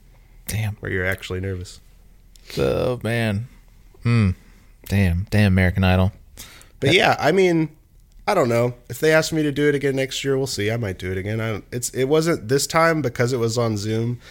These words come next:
Speaker 2: Yes, it made it, like, a hundred percent, uh, increase in likelihood that you're gonna get turned down.
Speaker 1: Yeah.
Speaker 2: But at the same time, it was so much easier.
Speaker 1: Right.
Speaker 2: 'Cause it was a
Speaker 1: Just in your room.
Speaker 2: debacle to do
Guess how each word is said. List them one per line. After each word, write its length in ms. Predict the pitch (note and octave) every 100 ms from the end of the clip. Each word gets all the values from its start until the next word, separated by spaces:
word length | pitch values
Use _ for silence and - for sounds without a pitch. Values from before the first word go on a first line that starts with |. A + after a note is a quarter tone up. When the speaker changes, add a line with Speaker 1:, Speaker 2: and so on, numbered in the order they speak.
| - - -
Speaker 2:
Yes, 380 | - A2 A#2+ -
it 120 | A#2
made 300 | E2+ G#2+ G#2+
it, 160 | A#2 G#2
like, 380 | G#2 F#2+ F#2+ - - - - - - -
a 40 | A2
hundred 380 | A#2+ A#2 A2+ G#2+
percent, 520 | A2+ - A#2 A2 G2+ - -
uh, 360 | G#2+ G#2+ G2+ G2
increase 680 | A2+ A#2 - A2+ A2 - -
in 220 | G#2+ G#2
likelihood 520 | G#2 G#2 A2+ G#2 G#2+ G#2
that 120 | F2
you're 140 | G2+
gonna 160 | G2+ G2+
get 160 | G2+
turned 240 | - A2+ G#2
down. 360 | A#2+ B2+ C3
Speaker 1:
Yeah. 260 | C3 A#2+ G#2+
Speaker 2:
But 80 | F#2
at 100 | G2
the 80 | A#2
same 260 | - A#2+
time, 460 | A2+ A#2+ A#2 A2+ A2
it 100 | -
was 180 | G#2 G#2+
so 200 | - A2
much 260 | G#2+ G2+ -
easier. 480 | G2 G2 G#2+ A#2 - -
Speaker 1:
Right. 360 | C3 C3 F2+ -
Speaker 2:
'Cause 200 | - B2+
it 100 | D#3+
was 160 | D#3
a 140 | B2 G2+
Speaker 1:
Just 120 | F#2+
in 100 | G#2
your 120 | F#2+
room. 220 | F2+ A#2 G#2+
Speaker 2:
debacle 840 | G#2+ F#2 G2 G2 F#2+ - F2+ G2 B2
to 100 | -
do 600 | F#2+ G#2 G2+ G2 F#2+ G2